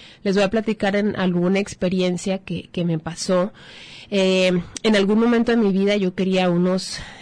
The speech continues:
tenis blancos y en ese momento yo pasaba por, por un momento de mucha ansiedad. Y, eh, ahora sí que se, se unió en mi contra todo, todo esto, ¿no? El, el querer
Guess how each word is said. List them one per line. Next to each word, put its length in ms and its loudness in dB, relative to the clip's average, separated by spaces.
tenis 380 2
blancos 640 -6
y 560 2
en 180 4
ese 180 0
momento 640 0
yo 180 0
pasaba 420 -2
por, 340 -6
por 220 -2
un 380 2
momento 480 0
de 100 0
mucha 340 -2
ansiedad. 480 -2
Y, 380 2
eh, 480 0
ahora 240 0
sí 160 -6
que 160 -4
se, 200 -6
se 200 0
unió 400 2
en 120 2
mi 100 0
contra 460 -2
todo, 420 -2
todo 340 -2
esto, 280 -6
¿no? 180 0
El, 200 0
el 340 0
querer 540 -2